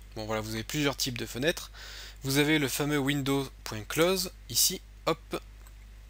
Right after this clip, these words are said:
Et, euh, cette fonction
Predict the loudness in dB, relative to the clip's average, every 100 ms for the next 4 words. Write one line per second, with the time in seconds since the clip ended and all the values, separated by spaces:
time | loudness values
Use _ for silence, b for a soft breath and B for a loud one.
0 | -20 -20 -20 -20 -18 -18 -18 -10 -10 B
1 | B B B B -20 -20 -20 -20 -20 -20
2 | -20 -2 2 4 2 -2 0 0 -2 -4
3 | -6 -6 -6 -6 -6 -4 2 4 6 6
4 | 4 2 -2 -4 -4 -2 0 2 4 4
5 | 2